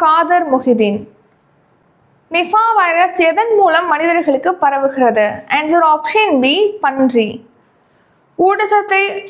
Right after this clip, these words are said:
வேளாண்மை இயக்கத்தினை தொடங்கி வைத்தவர் யார்? ஆன்சர், ஆப்ஷன் பி, மு க ஸ்டாலின். வக்ஃபு திருத்த சட்டம் எந்த ஆண்டு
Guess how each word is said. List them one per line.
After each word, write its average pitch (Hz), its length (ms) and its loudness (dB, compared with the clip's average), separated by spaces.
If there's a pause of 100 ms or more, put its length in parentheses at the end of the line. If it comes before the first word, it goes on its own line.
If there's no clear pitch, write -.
வேளாண்மை 349 560 2
இயக்கத்தினை 311 480 0 (140)
தொடங்கி 339 360 0
வைத்தவர் 277 520 0
யார்? 214 200 -2 (160)
ஆன்சர், 302 320 0 (120)
ஆப்ஷன் 359 420 -2 (120)
பி, 320 100 2 (240)
மு 330 80 4 (140)
க 320 180 2
ஸ்டாலின். 220 420 -2 (1000)
வக்ஃபு 349 320 0 (100)
திருத்த 427 320 0
சட்டம் 339 260 0 (100)
எந்த 349 160 0 (120)
ஆண்டு 339 180 -2